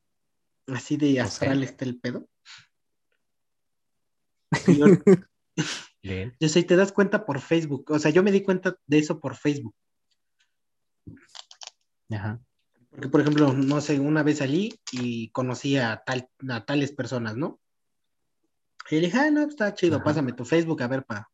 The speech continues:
Speaker 1: para salir luego". Me meto, la busco y
Speaker 2: Ujú.
Speaker 1: tenía como a seis, siete personas que yo conocía desde hace como treinta mil años.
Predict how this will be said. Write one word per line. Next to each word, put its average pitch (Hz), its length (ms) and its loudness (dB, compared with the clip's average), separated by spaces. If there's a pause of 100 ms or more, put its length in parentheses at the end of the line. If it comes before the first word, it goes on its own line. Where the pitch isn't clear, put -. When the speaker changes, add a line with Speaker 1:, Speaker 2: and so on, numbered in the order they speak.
Speaker 1:
para 117 200 -8
salir 135 280 -4
luego". 135 320 -2 (1500)
Me 160 180 4
meto, 202 280 4
la 170 100 4
busco 202 420 2
y 151 60 2
Speaker 2:
Ujú. - 80 2
Speaker 1:
tenía 143 220 0
como 160 200 -2
a 113 40 -6
seis, 151 280 -4
siete 151 240 0
personas 135 420 -4
que 123 140 -6
yo 131 180 -2
conocía 131 440 -4
desde 123 300 -4
hace 123 180 -10
como 110 280 -10
treinta 117 340 -6
mil 127 200 -4
años. 117 360 -10